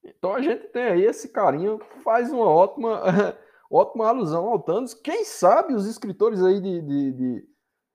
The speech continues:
que incluíram o Thanos na trilogia, não é, Heitor? Não, não pegastes i-, ideias sobre esse carinha aí, né? E você tem também, Heitor, a, a teoria de deep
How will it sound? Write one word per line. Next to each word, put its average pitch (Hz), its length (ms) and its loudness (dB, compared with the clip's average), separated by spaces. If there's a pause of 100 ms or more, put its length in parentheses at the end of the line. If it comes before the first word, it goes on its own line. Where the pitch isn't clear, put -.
(140)
que 147 100 -8
incluíram 175 460 0
o 135 60 0
Thanos 185 340 -2
na 131 140 0
trilogia, 143 560 -2
não 175 80 -6
é, 226 80 -6
Heitor? 135 240 -4
Não, 127 160 -4
não 139 100 -6
pegastes 139 720 0
i-, 131 220 -6 (180)
ideias 127 500 0
sobre 143 340 -6
esse 143 180 -12
carinha 120 460 -4
aí, 90 180 -8
né? 104 100 -16 (600)
E 320 120 -4
você 294 320 4
tem 226 200 2
também, 208 580 0
Heitor, 120 480 0
a, - 140 -2
a 170 40 2
teoria 240 380 0
de 294 140 -10
deep 165 480 -4